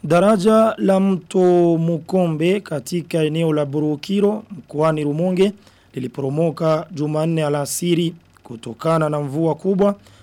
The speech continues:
iliyonyesha katika eneo hilo. Mto huo ulifuria, kwa mujibu wa Jean Ngu-, wa Jean Nkuriragenda, mkuu wa kijiji cha Burukiro, anavyoeleza. Mkuu wa kijiji hicho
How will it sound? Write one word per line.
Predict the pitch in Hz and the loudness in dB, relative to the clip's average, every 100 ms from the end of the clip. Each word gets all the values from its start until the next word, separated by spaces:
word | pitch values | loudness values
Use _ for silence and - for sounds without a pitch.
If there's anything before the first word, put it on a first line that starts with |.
| _ | _
iliyonyesha | 165 135 135 156 160 165 | -8 -4 -4 -2 -4 -4
katika | 160 143 - | -4 -6 -4
eneo | 147 156 151 | -2 -2 -2
hilo. | 131 147 170 196 208 _ _ _ | -4 -2 0 0 -4 _ _ _
Mto | 196 180 170 | -2 -2 0
huo | 156 143 147 175 185 - _ | 0 2 2 2 0 -6 _
ulifuria, | 175 143 139 - 143 170 170 175 233 _ _ | -6 -6 -6 -6 -4 0 2 2 -2 _ _
kwa | - 139 | -8 -6
mujibu | 135 135 156 156 147 151 151 165 151 | -4 -4 -2 -2 0 0 -2 -4 -4
wa | 151 143 | -2 -2
Jean | 127 170 175 - - - _ _ _ 160 | -2 -2 -2 -8 -20 -20 _ _ _ -6
Ngu-, | 156 185 196 - 170 - | 0 2 2 -2 -10 -6
wa | 156 156 | 0 2
Jean | 143 131 185 196 226 | 2 2 2 0 -2
Nkuriragenda, | 175 185 165 147 135 147 143 160 196 - - | 0 2 2 0 -2 -2 0 0 0 -4 -10
mkuu | 139 123 - 170 170 175 | -12 -10 0 2 2 0
wa | 165 147 | -4 -4
kijiji | - 139 175 160 | -6 -2 0 0
cha | 151 160 | -2 -4
Burukiro, | 143 147 151 143 202 196 202 - _ _ - | -4 -2 -2 -4 0 0 0 -4 _ _ -12
anavyoeleza. | 131 156 160 135 151 156 165 135 151 135 _ _ _ _ - | -4 0 0 0 0 2 2 2 -2 -4 _ _ _ _ -8
Mkuu | 165 160 | -6 0
wa | 233 202 | 0 0
kijiji | 175 160 156 156 | -2 -2 0 0
hicho | 143 - 185 226 | -2 -2 -2 -4